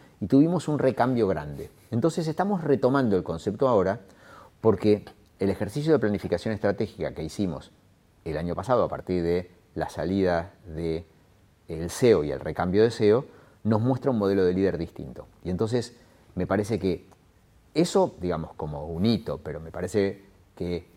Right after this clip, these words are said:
la pandemia, que nos obligó a todos los que tenemos un equipo y que antes decíamos, "Che, reunámonos",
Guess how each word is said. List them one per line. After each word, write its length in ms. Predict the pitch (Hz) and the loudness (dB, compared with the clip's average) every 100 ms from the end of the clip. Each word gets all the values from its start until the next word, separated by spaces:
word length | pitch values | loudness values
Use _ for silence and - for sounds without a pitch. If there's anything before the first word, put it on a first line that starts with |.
| _ _ | _ _
la 200 | 82 95 | 0 0
pandemia, 640 | 104 104 85 73 71 73 - _ _ _ _ _ _ - - _ - - | 2 0 -2 -4 -10 -16 -20 _ _ _ _ _ _ -20 -20 _ -20 -12
que 280 | 82 76 - _ _ _ | -8 -8 -12 _ _ _
nos 280 | 82 78 - | -8 -8 -6
obligó 380 | 85 90 95 127 | -4 0 2 2
a 80 | |
todos 500 | 135 151 160 175 175 - | 4 6 6 4 -2 -10
los 160 | 85 | -10
que 100 | - | -8
tenemos 360 | 85 98 104 - | -4 -4 -4 -4
un 100 | 104 | -6
equipo 500 | 98 110 90 76 69 | -4 -4 -4 -6 -10
y 80 | - | -12
que 140 | 90 95 | -4 -2
antes 380 | 131 135 117 - - _ _ | 2 0 0 -6 -20 _ _
decíamos, 400 | 95 - 101 98 | -6 -2 -2 -2
"Che, 480 | - 135 113 - - _ | 4 4 4 -2 -18 _
reunámonos", 800 | - 107 127 139 131 143 113 | -4 0 2 2 2 2 0